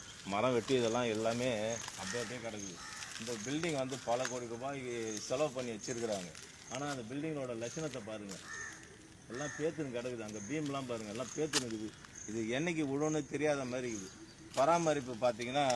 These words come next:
சுத்தமா சரியில்லை. பாருங்க, பார்க்கும் போதே தெரியும். ஆனா முன்னாடி வண்டி பார்க்கறதுக்கு நல்லா அழகா இருக்குது. ஆனா பின்னாடிலாம் பார்த்தீங்கன்னா ரொம்ப மோசமா இருக்குது. இது வந்து இவ்வளோ பெரிய இடம். குறைஞ்சது இது பார்த்தீங்கன்னா பல ஏக்கர் கூட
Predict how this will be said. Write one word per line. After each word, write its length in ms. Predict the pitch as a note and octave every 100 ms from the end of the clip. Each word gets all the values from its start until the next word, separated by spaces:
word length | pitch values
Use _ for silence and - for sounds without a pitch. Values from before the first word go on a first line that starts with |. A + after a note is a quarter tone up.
| A2+ G2+ F2+ - - - -
சுத்தமா 340 | C3+ - E3 E3 D3+
சரியில்லை. 400 | C#3+ C#3+ A#2+ G2+ - - F#2+ F2+
பாருங்க, 260 | B2+ B2 G2+
பார்க்கும் 280 | B2 C#3 C3
போதே 180 | B2+ C3 A#2
தெரியும். 280 | A2+ A2 - - - - - - - - - - - - -
ஆனா 100 | D3 D#3+
முன்னாடி 240 | E3 G3 F3
வண்டி 220 | D#3+ E3+ E3+ D3+ C3+ B2 A#2+ G#2+ C#3+
பார்க்கறதுக்கு 420 | D3 C#3 B2 A#2+
நல்லா 160 | B2 B2
அழகா 220 | A#2+ B2+
இருக்குது. 280 | A#2 A2 C#3
ஆனா 120 | C3+ A#2+
பின்னாடிலாம் 500 | - C#3+ C3+ B2 B2 A#2+
பார்த்தீங்கன்னா 360 | G#2+ A2+ B2 A2
ரொம்ப 200 | A2+ B2+ A2+
மோசமா 380 | A#2 A#2+ A2+ A2+
இருக்குது. 280 | G2 E2+ - - - G#2
இது 80 | A#2
வந்து 180 | B2+ D3 C#3 B2 C3+ G#2 - - - -
இவ்வளோ 220 | C3+ E3 C#3
பெரிய 240 | C3+ C3 C#3+
இடம். 200 | C#3 G2
குறைஞ்சது 420 | B2 D3 D#3 D#3 D3+
இது 100 | C3+ A2+
பார்த்தீங்கன்னா 440 | C3 A#2+ C3 C3 A2 B2 C3+ - - - - B2+
பல 180 | C#3 C#3+ D3+
ஏக்கர் 280 | D#3+ D3
கூட 100 | C3+